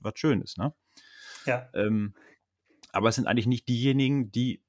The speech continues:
Speaker 1: wirklich ins reife Alter reinwachsen sollten. Und wenn man solche Böcke, so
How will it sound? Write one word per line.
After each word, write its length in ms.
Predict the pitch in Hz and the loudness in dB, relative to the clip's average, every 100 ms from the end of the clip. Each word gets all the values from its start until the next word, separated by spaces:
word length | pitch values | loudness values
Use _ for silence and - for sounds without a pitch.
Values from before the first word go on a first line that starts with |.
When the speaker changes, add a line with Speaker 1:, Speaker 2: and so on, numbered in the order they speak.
| _ | _
Speaker 1:
wirklich 460 | - 104 123 117 117 | -8 0 0 0 -6
ins 180 | 104 | -4
reife 260 | 98 113 - | -2 -2 -2
Alter 260 | 113 117 104 | -4 -2 -2
reinwachsen 600 | 113 120 92 87 - 87 | 0 0 -2 -4 -6 -6
sollten. 440 | 82 64 - - | -6 -8 -10 -16
Und 360 | - 101 95 - | -8 -6 -6 -10
wenn 160 | - 107 | -6 -4
man 140 | 101 | -2
solche 260 | 107 120 117 | 0 -2 -4
Böcke, 300 | 101 135 110 | -4 -2 -2
so 160 | 90 | -4